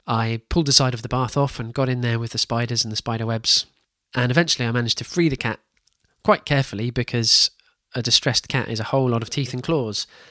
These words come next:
I'm really happy to say that the cat and I are both fine.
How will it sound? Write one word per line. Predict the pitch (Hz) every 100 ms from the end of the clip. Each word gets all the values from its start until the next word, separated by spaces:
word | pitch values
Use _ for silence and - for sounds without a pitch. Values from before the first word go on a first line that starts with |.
| - -
I'm | 156 202 156 135
really | 143 151
happy | 120 127 -
to | -
say | 120 120 113
that | 113 -
the | -
cat | - 143 127 -
and | 117 117
I | 117 110 -
are | 104
both | 101 104
fine. | - 113 127